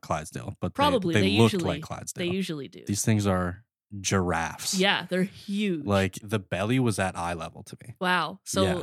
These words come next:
Speaker 2: and you're, you're what, like, five eight?
Speaker 1: Eight, absurdly large. And the
Speaker 2: Yeah.
Speaker 1: hooves,
Speaker 2: Yeah, they're gigantic.
Speaker 1: getting bucked by that thing is a
Speaker 2: <laughs>
Speaker 1: death sentence.
Speaker 2: You would die.
Speaker 1: <laughs> Yeah,
Speaker 2: <laughs> You would,
Speaker 1: a hundred percent.
Speaker 2: like, <laughs> they are no joke, but they are very
Speaker 1: Incredible.
Speaker 2: incredible creatures.
Speaker 1: I don't know if they're smart, but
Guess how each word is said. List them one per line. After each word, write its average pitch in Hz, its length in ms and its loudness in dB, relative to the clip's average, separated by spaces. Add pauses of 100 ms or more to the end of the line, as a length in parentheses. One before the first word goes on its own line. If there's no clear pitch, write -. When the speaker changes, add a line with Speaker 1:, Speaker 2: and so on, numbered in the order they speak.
(120)
Speaker 2:
and 185 160 2
you're, 196 280 0
you're 180 160 0
what, 151 260 -4
like, 160 160 -8
five 156 540 -6
eight? 95 80 -2
Speaker 1:
Eight, 101 400 0
absurdly 113 640 6
large. 92 380 2
And 110 160 6
the 107 60 6
Speaker 2:
Yeah. 92 40 2
Speaker 1:
hooves, 131 720 4
Speaker 2:
Yeah, 190 320 4
they're 185 120 -2
gigantic. 175 440 -4
Speaker 1:
getting 139 180 6
bucked 131 300 6
by 104 160 6
that 117 400 6
thing 165 240 8
is 123 200 4
a 101 80 6
Speaker 2:
<laughs> - 20 -6
Speaker 1:
death 131 300 8
sentence. 110 260 6
Speaker 2:
You 277 80 8
would - 100 6
die. 240 300 8 (100)
Speaker 1:
<laughs> - 40 2
Yeah, 127 320 6
Speaker 2:
<laughs> 285 60 10
You - 120 8
would, 285 180 6
Speaker 1:
a 127 60 4
hundred 143 380 4
percent. 90 460 0
Speaker 2:
like, - 100 -16 (260)
<laughs> - 360 -20
they 190 140 2
are 196 100 4
no 180 220 0
joke, 175 320 -8
but 185 140 0
they 190 100 4
are 190 160 4
very 175 600 -2
Speaker 1:
Incredible. 90 560 0
Speaker 2:
incredible 170 480 -2
creatures. 123 560 -10
Speaker 1:
I 104 40 -4
don't 101 100 2
know 87 40 -2
if - 160 -10
they're - 160 -8
smart, 98 480 0
but - 120 -8